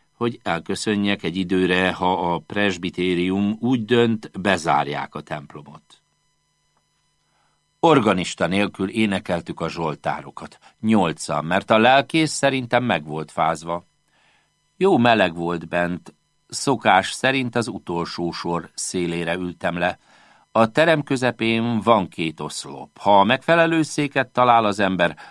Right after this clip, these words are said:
akkor mindig látja a prédikátort, akkor is, ha középen az asztalnál van, és akkor is, ha az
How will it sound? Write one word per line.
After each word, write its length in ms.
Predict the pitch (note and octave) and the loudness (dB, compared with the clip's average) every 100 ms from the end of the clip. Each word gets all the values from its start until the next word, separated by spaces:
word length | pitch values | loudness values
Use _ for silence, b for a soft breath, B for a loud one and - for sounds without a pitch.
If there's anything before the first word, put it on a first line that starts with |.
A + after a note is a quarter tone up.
| B | B
akkor 460 | B2 A#2 - G#2+ A2 | -4 -2 -2 -2 -2
mindig 400 | A#2 D#3+ C3 G2 | -4 -2 0 0
látja 440 | G2 F#2 F2 - F#2+ | 4 2 2 -2 -4
a 60 | |
prédikátort, 1080 | - G2 E2+ C#2+ C#2+ D#2 C#2+ - D#2+ D#2+ - - | -2 -4 -4 -4 -8 -4 -6 -6 -10 -10 -8 0
akkor 400 | E3+ - G#2 A#2 | 0 0 -2 -2
is, 220 | C#3 - B B | -4 -10 B B
ha 380 | _ - A#2 - _ | _ 2 2 2 _
középen 560 | D#3 B2+ A2 F#2 G2+ | 0 2 0 0 -2
az 160 | G2 - | -4 -4
asztalnál 720 | - - - D#2+ D#2 D#2 D2 | -6 -6 -8 -6 -4 -2 -2
van, 280 | D#2 E2 G2 b b | 0 -2 -2 b b
és 260 | D#2+ D#2+ - | -8 -8 -10
akkor 360 | - _ F#2+ | -14 _ -2
is, 200 | A2 B2 B B B | -2 -2 B B B
ha 340 | - F#2+ F#2+ _ | -2 0 0 _
az 460 | G2+ B2+ C3+ B2 | 4 4 2 -4